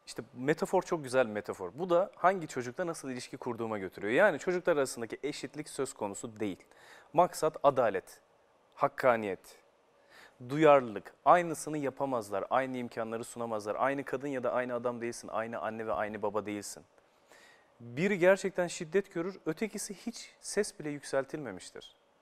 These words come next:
Sadece bunu kabul etme becerisi. Bunun mahcubiyetini çocuk görürse, bakın şuna ihtiyacımız var, e, hocam. Yani evladın derdi burada ona yaptığınızı,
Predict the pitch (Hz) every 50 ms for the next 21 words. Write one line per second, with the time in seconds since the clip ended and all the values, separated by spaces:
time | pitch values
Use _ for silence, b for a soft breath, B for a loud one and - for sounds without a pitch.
0 | b b b b b b b b - - 220 247 202 160 143 131 135 165 190 -
1 | - 151 135 151 160 135 117 - - 101 90 95 90 95 95 82 76 - - -
2 | - _ _ _ - 117 139 190 214 185 160 151 151 147 - 170 156 170 170 170
3 | - 196 196 - - 165 156 185 - - 170 208 240 - - 110 87 - b b
4 | b b b b b b 156 160 - 151 - - - 165 196 - 143 156 - -
5 | - 151 143 139 135 151 156 143 123 113 104 95 - - _ _ _ _ _ _
6 | _ _ _ - 110 107 104 104 101 107 117 120 120 98 - b b b b b
7 | b b _ _ - 123 127 139 135 - - - - 131 135 143 147 165 165 170
8 | 165 196 190 165 170 165 170 160 170 160 170 165 165 175 - 143 156 170 170 165
9 | 160 160 160 - - 160 156 156 147 151 156 156 156